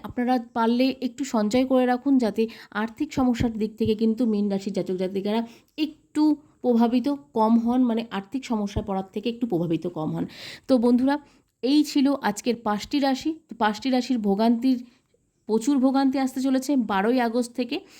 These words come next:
বারোই আগস্ট থেকে কিন্তু কপাল পুড়তে চলেছে এই পাঁচটি রাশির জাতক জাতিকাদের।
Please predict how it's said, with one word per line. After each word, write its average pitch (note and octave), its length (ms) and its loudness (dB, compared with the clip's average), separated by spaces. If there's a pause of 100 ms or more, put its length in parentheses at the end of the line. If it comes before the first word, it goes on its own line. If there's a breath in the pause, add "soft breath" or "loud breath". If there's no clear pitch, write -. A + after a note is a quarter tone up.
(220 loud breath)
বারোই G3+ 380 2
আগস্ট B3 260 -2
থেকে B3+ 160 0
কিন্তু A#3+ 220 -2
কপাল G3 240 -4
পুড়তে F#3 300 -6
চলেছে B3 320 0
এই A3 300 0
পাঁচটি E3+ 400 -4
রাশির F3 300 0
জাতক E3+ 220 -2
জাতিকাদের। E3+ 480 -4